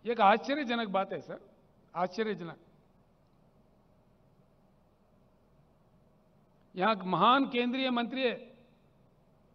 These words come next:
जो मैं, मोदी साहब के क्लासेस सुन के ट्रेंड है, बड़े महान मंत्री देख रहे। केंद्रीय मंत्री आज हैदराबाद में कह रहे, बड़ा आश्चर्य होता है।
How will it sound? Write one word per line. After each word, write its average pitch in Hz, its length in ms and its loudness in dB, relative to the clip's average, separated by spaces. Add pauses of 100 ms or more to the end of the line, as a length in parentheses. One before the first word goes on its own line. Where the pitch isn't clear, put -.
(320)
जो 208 100 0
मैं, 208 260 2 (320)
मोदी 202 220 0
साहब 208 220 0
के 214 240 0
क्लासेस 190 920 -4
सुन 190 140 -4
के 196 120 -4
ट्रेंड 190 380 -6
है, - 320 -10 (560)
बड़े 175 180 -4
महान 202 280 0
मंत्री 208 300 -6
देख 180 220 -8
रहे। 170 100 -12 (1600)
केंद्रीय 214 360 4
मंत्री 208 320 4
आज 202 220 2
हैदराबाद 196 420 2
में 202 180 -8 (640)
कह 185 160 -2
रहे, 226 100 -6 (880)
बड़ा 185 200 2
आश्चर्य 208 280 -2
होता 202 180 -8
है। - 60 -20